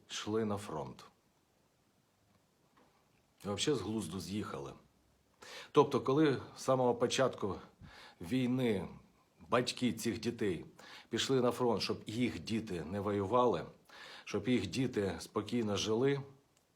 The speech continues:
і ці батьки воюють зараз і відстоюють наші кордони, ви вирішили і дітей затягнути в цю ігру,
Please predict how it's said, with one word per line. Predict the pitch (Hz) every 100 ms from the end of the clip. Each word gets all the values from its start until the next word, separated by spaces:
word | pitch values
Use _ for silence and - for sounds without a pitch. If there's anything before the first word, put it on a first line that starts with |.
| _
і | 98 101 87 85 - - - -
ці | - 120
батьки | 117 117 - 123
воюють | 101 110 127 120 98 - 90
зараз | - 120 113 90 85 - -
і |
відстоюють | 95 104 - 110 98 90
наші | 101 95 92
кордони, | 98 87 113 139 104 67 - _ _ _ _ _ _ _ _ _ _ -
ви | 127
вирішили | 143 143 127 - 120 117
і | 139
дітей | 117 123 107 92 73 - _ _ _
затягнути | 87 104 107 117 135 104
в | -
цю | - 101
ігру, | 92 73 71